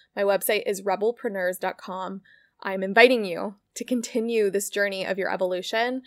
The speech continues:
from what I have learned to be true, <laughs> which is that there's no one who's coming to save you. You're your own savior, and the way to save yourself is by deconditioning anything that's holding you back from your truth and authentically expressing who you are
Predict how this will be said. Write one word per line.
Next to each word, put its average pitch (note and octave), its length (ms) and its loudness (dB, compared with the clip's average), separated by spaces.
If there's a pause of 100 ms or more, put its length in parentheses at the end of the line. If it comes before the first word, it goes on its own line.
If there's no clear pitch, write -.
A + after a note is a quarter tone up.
(240)
from A3 520 4 (100)
what G3+ 220 2
I G#3+ 140 10
have A3+ 160 6
learned G#3+ 240 4
to - 220 -6
be G3+ 100 -4
true, G#3+ 480 0 (140)
<laughs> - 520 -2
which A3+ 240 2
is A3 140 2
that F#3 360 6
there's G3+ 220 0
no A#3 180 2
one A#3 160 -2
who's G#3 160 -2
coming G3+ 280 -6
to G3 60 -6
save F3 280 -6
you. F3 340 -4 (300)
You're G#3+ 300 4
your G#3+ 260 2
own C#4 200 2
savior, F#3 580 -2 (240)
and G3+ 120 -4
the G3+ 60 0
way G3+ 160 4
to G3+ 80 4
save G3+ 220 2
yourself A3+ 480 -2
is F#3+ 160 -6
by F#3+ 520 2 (300)
deconditioning G3+ 680 -4
anything F#3+ 320 -8
that's E3+ 180 -8
holding F3+ 260 -6
you F3 100 -12
back E3+ 260 -4
from F#3+ 180 -6
your F#3+ 240 -2
truth G#3 600 -4
and G3 120 -2
authentically F#3+ 540 -4
expressing F3+ 560 -8
who F#3 80 -10
you F3+ 200 -8
are - 220 -6